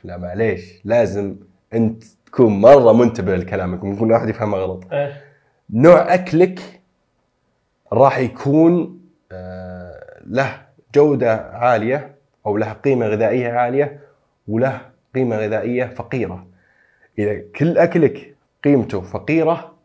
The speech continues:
Speaker 1: على مدار اليوم، هالشيء وهالسلوك هو اللي بيخليك تنتقل إلى إنسان غير صحي. لكن إذا أكلك نسبة عالية منه غني بالم-، بالعناصر الغذائية وجزء منه فقير، ما في إشكالية.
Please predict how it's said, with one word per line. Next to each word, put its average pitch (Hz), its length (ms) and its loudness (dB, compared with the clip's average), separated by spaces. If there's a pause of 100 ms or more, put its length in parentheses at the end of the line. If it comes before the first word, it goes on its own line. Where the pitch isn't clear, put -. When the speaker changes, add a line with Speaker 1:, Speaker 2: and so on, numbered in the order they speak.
(320)
Speaker 1:
على 110 120 -12
مدار 131 320 -6
اليوم، 147 560 -4 (720)
هالشيء 104 760 -2
وهالسلوك 123 680 -2
هو 135 60 -2
اللي 120 120 0
بيخليك 113 640 -4 (880)
تنتقل 117 400 -2
إلى 101 280 -6
إنسان 107 300 -6
غير 98 200 -6
صحي. - 360 -18 (580)
لكن 110 220 -4
إذا 120 160 -2
أكلك - 340 -6 (500)
نسبة 139 320 -4
عالية 107 340 -2
منه 95 400 -6 (360)
غني 123 560 -2 (640)
بالم-، 98 400 -6
بالعناصر 95 640 -4
الغذائية 101 640 -4 (380)
وجزء 156 280 -4
منه 151 180 -2
فقير، 156 480 -8
ما 120 100 -6
في 113 160 -4
إشكالية. 92 500 -8